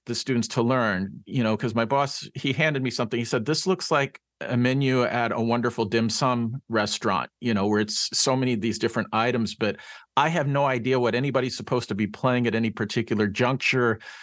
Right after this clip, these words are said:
or whether they're passing or not. We need a little more structure." So,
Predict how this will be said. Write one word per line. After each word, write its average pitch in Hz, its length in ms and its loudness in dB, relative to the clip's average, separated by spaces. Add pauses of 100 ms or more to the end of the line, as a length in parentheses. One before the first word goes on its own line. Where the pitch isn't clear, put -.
(200)
or 117 100 4
whether 120 260 2
they're 104 140 0
passing 113 460 -2
or 107 100 0
not. 117 400 2 (160)
We 120 340 0
need 131 280 4
a 127 60 2
little 113 200 0
more 104 160 0
structure." 120 720 -2
So, 123 560 0